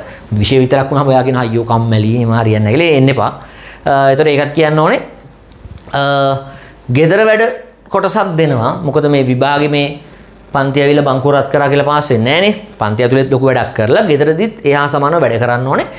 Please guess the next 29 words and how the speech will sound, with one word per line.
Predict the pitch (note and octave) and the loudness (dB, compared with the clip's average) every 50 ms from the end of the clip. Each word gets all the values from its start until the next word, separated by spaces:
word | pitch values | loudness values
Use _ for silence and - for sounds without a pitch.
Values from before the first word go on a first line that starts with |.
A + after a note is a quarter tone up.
| - - - - - - | -18 -18 -18 -20 -10 -4
මේ | - C#3+ D3+ | -2 0 0
පාර | D3+ F#3+ F#3+ G3 | 2 2 2 2
විශේෂයෙන් | F#3 F3 F3+ F3 F3 F3 F#3 F#3 F#3 | 2 2 2 2 2 2 0 0 2
ඒ | F#3 F#3+ | 0 0
හෝම්වර්ක් | G3+ G3+ E3+ D3+ D3 D3 D3+ D3+ D#3 E3+ G3+ G3+ - | 0 0 0 2 2 0 0 0 0 0 0 -2 -2
චෙක් | - D#3+ D3 C#3+ - | -2 -2 -2 -2 -2
කිරීමකට | - F3 E3 D#3+ D#3 D#3 D3 D3 E3 F3+ | -2 0 0 2 2 2 2 0 2 2
ලක් | F#3+ F3+ - - - | 2 0 0 0 -2
වෙනවා. | - - A2 - - - | -2 -2 -2 -4 -6 -6
ඉස්සරම | A#2 G#2+ - F#3 F#3+ G3 G3 | -4 -2 0 0 0 2 2
අපි | F#3 F#3+ | 2 2
පන්ති | F3+ F3+ F3 E3+ D#3+ E3+ | 2 0 0 0 0 0
ආපු | E3 D#3 D#3 | 2 2 0
කට්ටිය | D#3 D3 D3+ D3+ | 0 0 -2 -4
ඉස්සරම | C3+ - A#2+ A2+ A2 A2 | -4 -4 -2 -2 -2 0
කියන්නේ | B2 A#2+ B2 | 0 0 0
මීට | B2 A#2+ A#2 | 0 0 0
අවුරුදු | A#2 A#2 A2 A2 A2 A#2+ A#2 - - - - - - - - - - - | 0 0 0 -2 -4 -6 -6 -8 -14 -20 -20 -20 -20 -20 -20 -16 -6 -4
දෙදහස් | B2 A#2 A#2+ A#2+ A#2+ A#2+ A#2+ | -2 0 2 2 0 0 0
දහනමය, | C3+ B2+ A#2+ B2 A#2+ A2+ A2+ A2+ G#2+ A2 A2+ B2 | 0 0 0 2 2 2 2 2 2 2 2 2
දහඅට, | C#3 B2 A#2 B2 B2 A2+ A2 G#2+ - - | 2 2 2 2 2 2 0 0 0 0
දාහත | - A2+ A2+ A2+ A#2+ A#2 | 2 2 2 2 0 0
වගේ | A#2 A#2+ A#2+ A#2 A2+ A2+ C3+ F3 | 0 2 2 2 2 2 0 0
අයියලක් | - C3 B2+ B2 B2 B2 B2 A#2+ | 2 2 2 2 2 0 0 -2
කළා | A#2+ A#2+ - - - | -2 -2 -2 -2 -4
ඊටත් | G#2+ A2 A2+ A2 - | -4 -4 -4 -4 -2
කලින් | A2 A2 B2+ E3+ G#3+ G#3+ | -2 -2 0 0 0 0
අහලා | C3 B2+ C3 B2+ | 2 2 2 2
බලන්න | C3 - B2 C3 F#3 | 2 2 2 2 0